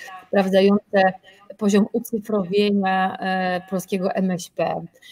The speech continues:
I tam były takie dosyć smutne, e, dane mówiące o tym, że chyba jedna cz-, piąta polskich, e, małych i średnich przedsiębiorstw,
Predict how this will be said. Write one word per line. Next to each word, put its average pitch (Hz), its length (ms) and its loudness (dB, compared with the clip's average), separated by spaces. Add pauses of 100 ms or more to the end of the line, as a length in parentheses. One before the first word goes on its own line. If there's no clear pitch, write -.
(140)
I 196 60 -8
tam 214 120 2
były 220 140 2
takie 220 200 -2
dosyć 208 300 0
smutne, 214 760 0
e, 196 200 0
dane 196 680 2
mówiące 196 600 -2
o 190 80 -6
tym, 185 240 -6
że 180 260 -2
chyba 185 280 -2 (540)
jedna 196 800 2 (240)
cz-, - 220 -10 (280)
piąta 214 680 0
polskich, 190 540 -8
e, 190 340 0
małych 185 340 -2
i 196 40 -6
średnich 190 380 -10
przedsiębiorstw, 208 1040 -2